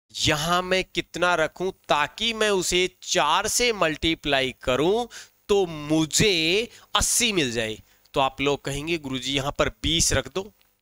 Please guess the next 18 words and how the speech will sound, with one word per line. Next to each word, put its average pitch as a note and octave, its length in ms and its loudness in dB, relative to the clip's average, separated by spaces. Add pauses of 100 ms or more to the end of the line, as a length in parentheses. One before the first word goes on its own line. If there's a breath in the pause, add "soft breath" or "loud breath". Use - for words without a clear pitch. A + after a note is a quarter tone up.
(1200)
तो D3+ 80 2
बीस D#3 500 0
चौके G#3 520 2
अस्सी। C#3 680 -4 (320 soft breath)
बोलो, D3 200 2
आप C#3+ 240 0
लोगों C#3 240 -4
के C#3 100 -2
पास B2 300 -2
में C#3 120 -6
क्या D#3 220 0
आंसर C#3 360 -2
बन B2+ 200 -2
गया? C3 220 0
वाई A#2 420 -2
का C#3 180 0 (200)
बीस A#2 440 -4
प्रतिशत - 600 -8